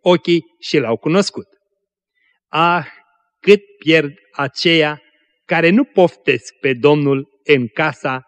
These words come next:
și la masa lor. Pe când ședea la masă cu ei, a luat pâinea și după ce a rostit binecuvântarea, a frânt-o și le-a dat-o.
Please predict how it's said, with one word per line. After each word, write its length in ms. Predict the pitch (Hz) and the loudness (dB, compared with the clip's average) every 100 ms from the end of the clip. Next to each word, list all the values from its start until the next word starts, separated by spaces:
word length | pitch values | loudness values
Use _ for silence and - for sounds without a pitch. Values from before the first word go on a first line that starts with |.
| _ | _
și 220 | - 156 | -8 -4
la 160 | 131 113 | -4 -4
masa 440 | 117 127 - 113 | -4 -4 -6 -10
lor. 360 | 98 117 101 _ _ _ _ _ _ _ _ _ _ _ _ _ _ _ _ _ _ _ _ | -4 -6 -6 _ _ _ _ _ _ _ _ _ _ _ _ _ _ _ _ _ _ _ _
Pe 160 | 175 | -2
când 300 | - 302 339 | 2 2 2
ședea 360 | - 247 214 202 | 2 0 2 2
la 120 | 160 | 2
masă 400 | 151 175 180 170 | 2 0 0 -2
cu 160 | - 127 | -2 -2
ei, 400 | 143 214 - _ | 2 2 2 _
a 140 | 135 | -6
luat 260 | 139 139 143 _ | -2 -2 -4 _
pâinea 400 | 147 131 101 90 _ _ _ _ | -2 -2 -4 -10 _ _ _ _
și 200 | - 139 | -8 -4
după 240 | 127 135 | -2 -4
ce 160 | 127 226 | -4 -4
a 40 | |
rostit 340 | 247 202 208 | -4 -2 -2
binecuvântarea, 840 | 175 180 170 165 160 151 151 147 - | -2 -2 -2 -2 -2 -2 0 -2 -4
a 140 | - 131 | -6 -8
frânt-o 440 | - 135 139 127 | -4 -4 -2 -4
și 160 | 117 143 | -6 -6
le-a 180 | 127 110 | -6 -6
dat-o. 380 | 117 113 107 | -8 -10 -14